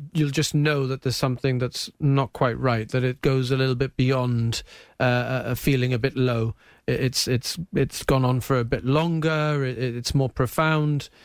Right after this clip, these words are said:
That sort of thing. No, you, you have to trust your instinct that, uh, w-, w-, when you know someone and, and you think that something is,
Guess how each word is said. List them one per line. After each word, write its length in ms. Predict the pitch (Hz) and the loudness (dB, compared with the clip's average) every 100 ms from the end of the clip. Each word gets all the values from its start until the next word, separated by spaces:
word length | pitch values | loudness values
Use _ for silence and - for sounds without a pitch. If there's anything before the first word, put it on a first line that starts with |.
| - _ | -20 _
That 380 | - 156 147 147 | -4 2 2 2
sort 160 | 151 | 0
of 80 | 143 | 0
thing. 220 | - 123 | 0 0
No, 100 | 135 | 2
you, 180 | 165 143 - | 0 -2 -2
you 160 | 151 | 0
have 140 | 139 - | 0 0
to 80 | 147 | -2
trust 420 | - 151 - - | 0 -2 -2 0
your 160 | 143 | 2
instinct 600 | 143 139 - 135 120 - | 2 -2 -4 -2 -2 -4
that, 280 | 131 127 - | -2 -2 0
uh, 280 | 135 123 131 | 0 0 0
w-, 180 | 143 135 | -2 0
w-, 160 | 147 | 0
when 160 | 143 139 | 2 2
you 80 | 135 | 4
know 180 | 147 143 | 2 0
someone 460 | - 123 123 123 | -2 -2 0 0
and, 120 | 127 | -2
and 200 | 127 135 | -2 0
you 80 | 127 | 0
think 220 | - 135 | 0 -2
that 120 | 127 117 | -2 -2
something 400 | 135 127 135 127 | 0 0 0 0
is, 240 | 123 120 | 0 -4